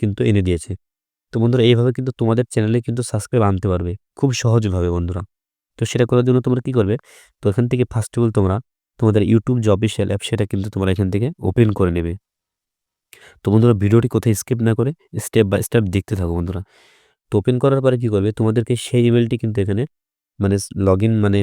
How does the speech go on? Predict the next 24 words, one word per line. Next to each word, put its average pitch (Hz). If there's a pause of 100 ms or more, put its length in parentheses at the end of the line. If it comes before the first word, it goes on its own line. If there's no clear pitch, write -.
হ-, 92 (160)
রাখতে -
হবে, 110
যেটা 98 (100)
তোমাদের 101 (100)
YouTube 113
চ্যানেলটি 98
আছে। 87 (420)
তো -
ওটা 104
আমি 107
করে 110
নিলাম 110 (340)
এখান 107
থেকে। 107 (380)
তো -
বন্ধুরা, 113 (120)
করার 110
পর 127
তোমরা 127
কী 139
করবে? 104 (520)
তো - (100)
তোমাদের 123